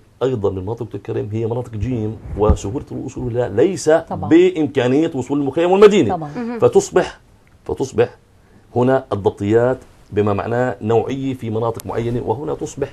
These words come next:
Speaker 1: سهلة بالنسبة لنا. اللي بقول فيه ليس هناك فرق. اليوم المخيم والقرية والمدينة ليست هناك المسافات الكبيرة جدًا بيننا.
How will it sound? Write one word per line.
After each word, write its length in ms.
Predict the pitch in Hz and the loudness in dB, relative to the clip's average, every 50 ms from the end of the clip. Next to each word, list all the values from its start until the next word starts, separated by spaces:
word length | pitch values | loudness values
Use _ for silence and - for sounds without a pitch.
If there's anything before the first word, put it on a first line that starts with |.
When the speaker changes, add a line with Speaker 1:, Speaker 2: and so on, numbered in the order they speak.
| - - - _ _ _ | -12 -20 -20 _ _ _
Speaker 1:
سهلة 400 | - - 147 - - 113 120 123 | -6 -6 -6 -6 -6 -8 -8 -8
بالنسبة 420 | 110 117 113 110 104 98 - - | -6 -6 -6 -6 -8 -8 -10 -12
لنا. 220 | 98 95 90 78 76 - _ - - - - - - - - | -12 -10 -12 -12 -16 -18 _ -20 -20 -20 -20 -20 -14 -6 -2
اللي 120 | 90 85 | -2 0
بقول 320 | - 95 - 156 170 151 117 | 0 -2 -4 -4 -6 -6 -6
فيه 320 | - 139 151 147 147 - | -6 -4 -2 -2 -2 -2
ليس 260 | - 143 143 123 - | -2 -4 -4 -4 -6
هناك 180 | 107 104 98 92 | -6 -6 -6 -6
فرق. 260 | - - 82 80 73 - - - - - - - | -6 -8 -8 -8 -8 -14 -20 -20 -20 -20 -12 -8
اليوم 400 | 101 101 117 135 139 147 147 139 - | -6 -4 0 2 2 2 2 0 -4
المخيم 560 | 110 107 107 104 - 113 123 123 123 127 123 123 - | -6 -6 -6 -6 -6 -6 -4 -2 -2 -4 -4 -6 -4
والقرية 420 | 104 101 101 - 113 117 117 120 113 | -4 -4 -2 -2 -6 -6 -6 -6 -2
والمدينة 460 | - 107 101 101 98 107 117 113 110 | -2 -2 -2 -2 -4 -4 -6 -6 -4
ليست 380 | 104 123 131 120 - 104 101 | -2 -2 -4 -2 -4 -6 -6
هناك 220 | 92 104 120 113 113 | -4 -6 -6 -6 -4
المسافات 480 | 104 101 98 101 98 - - 113 113 | -6 -6 -6 -6 -6 -6 -6 -6 -6
الكبيرة 340 | - 107 - 101 104 117 110 | -8 -8 -10 -8 -8 -8 -8
جدًا 280 | 101 107 110 110 104 104 | -8 -8 -8 -6 -6 -4
بيننا. 280 | 101 117 110 95 85 | -4 -4 -4 -6 -8